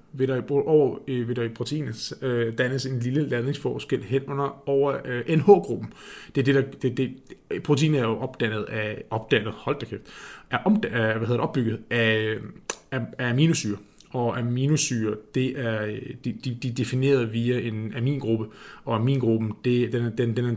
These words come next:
den, den, den kalder man simpelthen bare en N H-gruppe, en, eller en N H to eller en N H tre-gruppe, lidt afhængig af, hvordan den sidder i, øh, i, i, øh, aminosyren. Nå, så er der selvfølgelig rigtig mange aminosyre, som så danner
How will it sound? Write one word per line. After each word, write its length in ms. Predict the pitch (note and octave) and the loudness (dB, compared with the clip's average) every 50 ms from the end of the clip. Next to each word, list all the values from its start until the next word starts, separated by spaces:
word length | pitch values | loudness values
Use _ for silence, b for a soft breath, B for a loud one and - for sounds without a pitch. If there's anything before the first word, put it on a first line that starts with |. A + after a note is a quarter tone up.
| A2+ - | -2 0
den, 200 | A#2+ A2+ A2 A2+ | 0 0 0 0
den, 240 | A#2+ A#2+ A#2 A2 - - - - - - - | 0 -2 -2 -4 -6 -12 -18 -18 -8 -2 0
den 140 | C3+ B2+ B2+ | 0 0 2
kalder 220 | - B2+ B2 B2 | 2 0 0 0
man 100 | B2 A2 | 0 0
simpelthen 200 | A2+ A#2+ A#2 A2+ | 0 -2 -2 -2
bare 300 | A#2 A2+ A#2 A#2 - B2+ | -2 -4 -4 -4 -4 -4
en 220 | A2+ - - A#2+ | -4 -2 0 2
N 40 | A2+ | 4
H-gruppe, 440 | G#2 C3+ C3+ C3 C3 A#2 A2+ A2+ A#2 | 6 6 6 6 4 0 0 0 -2
en, 80 | A#2 A2+ C3 B2+ - - | -4 -4 -2 -4 -2 0
eller 200 | C3+ C3 D3 D#3+ | 2 4 4 4
en 320 | D#3 B2 B2+ B2 A#2+ A2+ A#2 | 4 2 2 0 0 0 0
N 40 | A#2+ | 0
H 80 | G#2+ G#2+ | 0 0
to 260 | - - C#3+ C3+ - B2 | 0 2 2 2 2 0
eller 140 | A#2 A#2+ | 0 0
en 60 | A#2+ A2+ | 0 -2
N 120 | A#2 G#2+ | -2 -2
H 140 | A2 A2 G#2 | -2 -2 -2
tre-gruppe, 500 | - - A#2+ A2 G#2 - - G#2+ G2+ G2 - B B B B B | -2 -2 -2 -4 -4 -6 -8 -8 -8 -10 -12 B B B B B
lidt 120 | C3+ C3+ C3 | 0 4 4
afhængig 360 | A#2 G#2+ A#2+ A#2 A#2 A2 G#2+ | 4 4 4 2 2 0 0
af, 80 | G#2+ | 0
hvordan 300 | G#2 G#2 G2+ G2+ G#2+ G#2+ | -2 -2 -4 -4 -6 -6
den 180 | G#2+ A2+ G#2 G2+ | -6 -4 -4 -4
sidder 280 | - - A2+ G#2+ G#2 G2+ | -2 -2 -2 -2 -2 -4
i, 180 | G2 G2 G2 | -6 -6 -8
øh, 240 | G2+ G2+ G#2 G#2 G#2 G#2 G#2+ | -8 -8 -10 -10 -10 -10 -8
i, 100 | G#2+ G#2 | -8 -6
i, 380 | G#2 G#2 G2+ G#2+ G#2+ A2 A2 | -6 -6 -6 -8 -8 -8 -8
øh, 120 | A2 A2 A2+ A2 A2 A2 - | -8 -10 -10 -10 -10 -8 -4
aminosyren. 540 | A#2+ A2+ A2 A2 A2 - - A2 G2+ G2 - B B B B B B B B B B B B B B B B - - | -2 0 0 0 0 -2 -4 -4 -4 -6 -8 B B B B B B B B B B B B B B B B -8 -2
Nå, 220 | D3+ D3 C#3 - - | 2 2 4 6 6
så 100 | - E3 | 6 8
er 40 | |
der 40 | D#3 | 8
selvfølgelig 280 | A#2+ B2 C#3 C#3+ D3 C#3+ | 6 6 6 6 6 6
rigtig 180 | C#3+ - D3+ | 6 4 4
mange 320 | B2+ B2 B2+ C#3 C#3+ C#3 B2+ | 6 6 6 6 4 2 2
aminosyre, 480 | B2+ C#3 D#3+ F3+ F3+ F3+ D#3+ C#3+ C#3 | 4 4 4 4 4 4 4 4 4
som 120 | - C#3 C3 | 4 4 2
så 300 | - C#3 B2+ A#2 A#2 - A#2 A2+ A#2+ - - - - | 0 0 0 0 0 -4 -6 -8 -10 -12 -8 0 2
danner 360 | C3 B2 A#2+ B2 B2 A2 - | 4 4 4 4 2 -2 -4